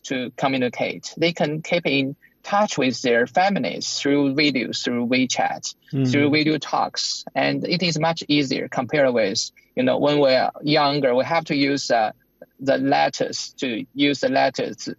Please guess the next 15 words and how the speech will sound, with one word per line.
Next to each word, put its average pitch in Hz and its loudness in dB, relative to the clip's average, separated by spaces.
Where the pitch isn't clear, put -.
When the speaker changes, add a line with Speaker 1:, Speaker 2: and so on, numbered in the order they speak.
Speaker 1:
to, - -6
to 135 -2
tell, 160 2
tell 185 2
them 113 2
what 135 -2
is - -8
happening 139 -2
to - -2
us, 160 0
and 151 0
we 185 0
have 190 -2
to 165 -2
wait 160 0